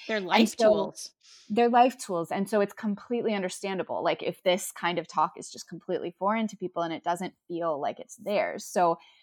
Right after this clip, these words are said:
Speaker 2: I feel
Speaker 1: Mm-hmm.
Speaker 2: like, you know, our job, you and I as creatives, is to be able to make it, like, feel really accessible and like it is theirs to talk about. You know what I mean?
Speaker 1: Right.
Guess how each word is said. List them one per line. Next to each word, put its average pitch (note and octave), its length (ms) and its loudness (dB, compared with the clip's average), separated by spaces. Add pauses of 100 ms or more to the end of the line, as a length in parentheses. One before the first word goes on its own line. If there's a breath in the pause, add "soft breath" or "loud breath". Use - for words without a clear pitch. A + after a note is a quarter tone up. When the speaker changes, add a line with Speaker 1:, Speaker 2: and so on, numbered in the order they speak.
(140 soft breath)
Speaker 2:
I F3+ 80 2
feel G3 260 2
Speaker 1:
Mm-hmm. F3+ 60 4
Speaker 2:
like, F3 220 4
you A3 100 2
know, G3 200 4
our G#3+ 200 12
job, E3+ 480 12
you A3+ 180 2
and F#3+ 100 2
I F#3+ 300 8
as F3 140 2
creatives, F#3 720 4
is F#3 360 0
to F#3 200 2
be G3 280 0
able G#3+ 280 4
to - 120 -6
make F3+ 340 -4
it, E3 260 0
like, D3 160 -2 (180)
feel E3+ 420 2 (160)
really F#3+ 500 4
accessible E3 640 -6
and E3 160 -10
like F3 200 -8
it F#3 100 -12 (140)
is F3+ 300 -2
theirs - 320 -12
to - 100 -14
talk - 260 -12
about. - 240 -10 (100)
You A3 120 -6
know G#3+ 80 0
what G#3+ 60 0
I G#3 60 0
mean? F3+ 300 -4 (480 soft breath)
Speaker 1:
Right. A#3+ 360 0